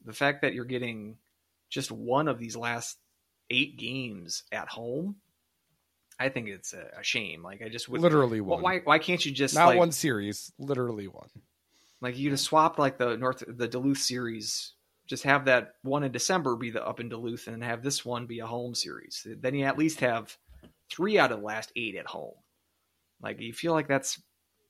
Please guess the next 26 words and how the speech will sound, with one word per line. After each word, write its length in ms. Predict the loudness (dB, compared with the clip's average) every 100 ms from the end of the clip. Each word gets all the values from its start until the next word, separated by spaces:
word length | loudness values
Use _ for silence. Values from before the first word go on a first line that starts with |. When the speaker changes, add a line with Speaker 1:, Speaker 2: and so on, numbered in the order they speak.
| -16
Speaker 1:
very 480 | -10 -2 2 2 0
doable 580 | 0 0 0 -6 -8
from 200 | -14 -16
the 60 | -10
schedule 420 | -8 -6 -8 -10
maker's 380 | -12 -14 -14 -14
perspective, 600 | -12 -12 -10 -12 -12 -16 -14
but 160 | -16 -16 _ _ -20 -20 _ _ _
they 60 | -2
gotta 220 | 2 2
make 220 | 2 0
this, 280 | -2 -2 -2
uh, 180 | -2 -2
not 180 | 2 4
only 140 | 6
is 80 | 4
it 60 | 0
the 60 | 6
gauntlet, 400 | 6 6 -2 -6
but 120 | -8
it's, 180 | -8 -12
like, 160 | -10
a 100 | -10
road 400 | -10 0 2 2
heavy 300 | 2 -2 -2
gauntlet. 500 | -6 -10 -10 -12 -14